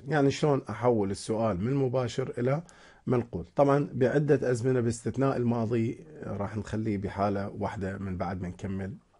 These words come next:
هذه القاعدة. آه، أول بداية عندي قاعدة ال reported questions راح تكون فاعل، subject، asked، object. فاعل،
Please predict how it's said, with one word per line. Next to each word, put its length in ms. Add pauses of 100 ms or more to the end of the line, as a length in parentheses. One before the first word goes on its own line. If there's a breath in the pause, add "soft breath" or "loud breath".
(140)
هذه 460 (140)
القاعدة. 520 (520 loud breath)
آه، 300
أول 340
بداية 420
عندي 560
قاعدة 540
ال 480
reported 420
questions 600
راح 200
تكون 320
فاعل، 560 (480)
subject، 640
asked، 340 (220)
object. 340 (460 loud breath)
فاعل، 500